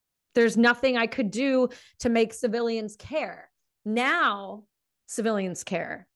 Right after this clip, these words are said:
right? Now civilians care about mental health, not veterans. They still don't, that's still whatever. That's, we're disposable.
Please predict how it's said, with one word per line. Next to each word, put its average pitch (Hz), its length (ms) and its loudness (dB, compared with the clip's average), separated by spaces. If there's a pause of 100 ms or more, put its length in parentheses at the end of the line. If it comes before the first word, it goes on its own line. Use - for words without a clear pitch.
right? 208 420 2 (200)
Now 277 360 2
civilians 262 600 -4
care 240 260 0
about 214 220 -2
mental 196 360 -8
health, 196 440 -2
not 294 300 -6
veterans. 202 420 -4
They - 80 -10
still 220 280 -4
don't, 190 360 -6
that's 180 220 -8
still 175 180 -6
whatever. 175 480 -6
That's, 170 340 -8
we're 202 220 0
disposable. 196 800 -2